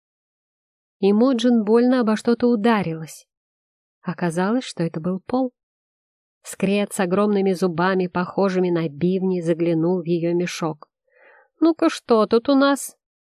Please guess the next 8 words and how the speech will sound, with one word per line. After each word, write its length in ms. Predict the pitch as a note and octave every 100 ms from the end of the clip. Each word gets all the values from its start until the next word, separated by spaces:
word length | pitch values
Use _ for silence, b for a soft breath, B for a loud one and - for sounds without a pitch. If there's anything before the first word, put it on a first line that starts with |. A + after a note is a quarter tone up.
| _
"Отстань 680 | G3+ G#3 - - D4 D4 B3+
от 140 | A#3+
меня!" — 380 | A3 G#3 F3 E3+ B B B -
закричала 600 | F3 F3+ F#3 - F3+ F3+
Имоджин, 560 | F3 G#3 B3 A3+ A#3 A#3 b _
замахав 540 | F#3 F3+ F3 F#3+ F#3
руками. 580 | F#3 - F3+ E3+ D#3+ - _ _ _ _ _ _ _ _ _ _ _ _ _ _
Выбравшись 800 | E3 F3 F#3+ F#3+ F#3 - F#3+ -